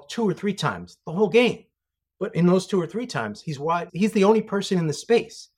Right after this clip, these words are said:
He's playing his position. And let's move it back to marketing from soccer. People are looking for experts who can solve their problem. It may not be five thousand people,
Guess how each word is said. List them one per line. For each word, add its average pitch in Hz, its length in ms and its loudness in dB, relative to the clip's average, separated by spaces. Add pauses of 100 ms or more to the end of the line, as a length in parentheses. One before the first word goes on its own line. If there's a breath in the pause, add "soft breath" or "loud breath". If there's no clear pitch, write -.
(360)
He's 151 220 -8
playing 190 520 2
his 160 200 -4
position. 117 640 0 (480)
And 143 480 2 (320)
let's 101 260 -18
move 117 160 -10
it 95 100 -10
back 117 220 -6
to 104 60 -14
marketing 120 480 0
from 92 160 -16
soccer. 185 560 -2 (720)
People 202 420 4
are 147 140 2
looking 147 440 2
for - 280 -12
experts 113 540 -4
who - 80 -12
can 104 180 -10
solve 123 520 -2
their 120 160 2
problem. 113 580 -6 (640)
It 127 160 -4
may 160 180 6
not 190 260 2
be 185 380 2 (260)
five 165 300 6
thousand 170 440 2
people, 98 500 -8